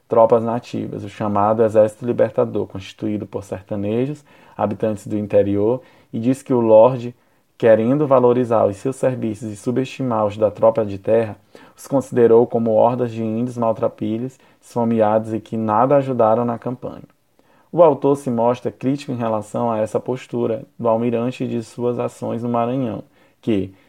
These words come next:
segundo ele, não mereciam tantos títulos de louvação, a exemplo de ser chamado o pacificador do Maranhão, restaurador de nossa tranquilidade, anjo libertador.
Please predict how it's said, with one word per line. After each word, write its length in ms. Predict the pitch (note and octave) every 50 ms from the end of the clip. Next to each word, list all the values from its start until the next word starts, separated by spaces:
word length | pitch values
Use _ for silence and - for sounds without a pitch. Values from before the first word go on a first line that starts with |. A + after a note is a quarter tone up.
| _ _
segundo 480 | - - G2 F#2+ B2 C#3 D3+ C#3+ C3+
ele, 200 | B2 A#2+ A#2+ B2
não 140 | A#2+ A#2+ A#2
mereciam 500 | A#2 A2+ A2 A#2 A2+ - - A#2 G#2+ G#2+
tantos 320 | G2+ A#2 A#2+ C3 - C3+
títulos 320 | - - C3 A#2 B2+ B2 A#2
de 80 | A#2
louvação, 600 | A#2 A2+ A2+ A2+ A2+ A#2+ B2+ B2 - - G#2+ G2+
a 100 | G2 G2
exemplo 420 | G2+ G2 F#2+ G#2+ G#2 G#2+ A2 - A2+
de 120 | A2 G#2+
ser 160 | - - A2
chamado 520 | G#2+ - - A2 G#2 G2 F#2+ F#2 E2+ - - - _ _ _ _ _ _ _
o 60 | -
pacificador 640 | - - A2+ A2+ - - - F#2 - A2 G2+ A2 A#2+
do 80 | C3 C3+
Maranhão, 600 | B2+ B2 A2+ A2+ G#2+ G#2+ G#2 G2+ G2 G2 G2+ G#2 - _ _ _ _ _ _ _ _
restaurador 680 | - B2 A#2 - - A#2+ A#2 A2+ A2+ G#2+ G#2 A#2 C3
de 80 | C3 C#3+
nossa 260 | C3 A#2 A#2+ - -
tranquilidade, 840 | C3+ B2 A2+ - A2+ G#2 G#2 G2+ G2+ G2+ G2 G2+ G#2 G#2 G2 - _ _ _ _
anjo 260 | - C3 D#3+ D#3+ D#3+
libertador. 680 | C#3+ C#3 B2+ B2+ B2+ B2+ - C3+ B2+ A2+ - F2+ -